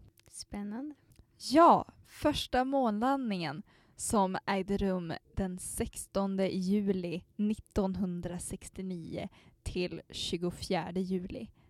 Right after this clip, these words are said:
Speaker 2: nittonhundrasextionio. Första månlandningen var alltså en del av Apollo-programmet. Och det var alltså Apollo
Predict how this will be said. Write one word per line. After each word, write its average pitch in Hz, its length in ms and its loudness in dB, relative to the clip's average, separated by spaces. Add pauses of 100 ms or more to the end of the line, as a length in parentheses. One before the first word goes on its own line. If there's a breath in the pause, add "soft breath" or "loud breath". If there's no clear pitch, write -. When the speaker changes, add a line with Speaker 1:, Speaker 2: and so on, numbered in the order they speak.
(120)
Speaker 2:
nittonhundrasextionio. - 1800 -8 (640)
Första - 340 4
månlandningen 196 680 4
var 190 260 4
alltså 180 340 -2
en 185 220 -4
del 240 360 0
av 175 360 0 (180 soft breath)
Apollo-programmet. 202 1700 2
Och 208 100 0
det 196 120 4
var 196 80 2
alltså - 200 0
Apollo 190 340 0